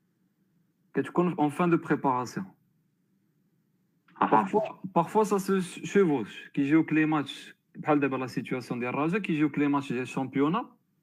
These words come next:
Speaker 1: في لا فان ديال لا بريباراسيون. Donc tu es obligé de sacrifier واحد لي ماتش pour assurer que tu complètes ديك لا بريباراسيون ديالك، ولكن tu garantis بلي لا سيزون ديالك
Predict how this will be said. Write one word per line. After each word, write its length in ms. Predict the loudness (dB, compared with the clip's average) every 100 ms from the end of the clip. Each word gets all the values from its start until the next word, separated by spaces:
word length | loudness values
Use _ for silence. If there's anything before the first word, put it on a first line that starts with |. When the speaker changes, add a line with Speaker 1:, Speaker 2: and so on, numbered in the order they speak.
| _ _ _ _ _ _ -2
Speaker 1:
في 100 | 0
لا 80 | 0
فان 240 | 0 2
ديال 160 | 4 2
لا 60 |
بريباراسيون. 760 | 0 -2 2 2 0 -2 -8 -12 _ _ _ _ _ _ _ _ _ _ _ _ _ _ _ _ _ _ _ _ _ _ _ _ -2
Donc 200 | -2 0
tu 120 | 4
es 100 | 4
obligé 440 | 4 0 2 2
de 120 | 0 0
sacrifier 560 | -2 -4 -4 -2 -2
واحد 240 | -2 -4 -4
لي 180 | -4
ماتش 480 | 0 -2 -2 -10 -20 -20 _ _ _ _ _
pour 200 | 0 0
assurer 440 | 0 2 0 2 -4
que 100 | -6 -18 _ _
tu 80 | -8
complètes 440 | -4 -4 -2 -4 -4
ديك 180 | -6
لا 80 | -6
بريباراسيون 680 | -6 -6 -4 -4 -4 -6 -4
ديالك، 460 | -2 -2 -2 -4 -14 _ _ _ _ _ _ _ _ _ -2
ولكن 360 | 0 2 0
tu 160 | 2 0
garantis 520 | 2 2 0 0 2
بلي 680 | 2 2 4 4 2 -4 -10
لا 140 | -6 -4
سيزون 420 | 0 0 0 -2
ديالك 500 | 0 0 -2 -8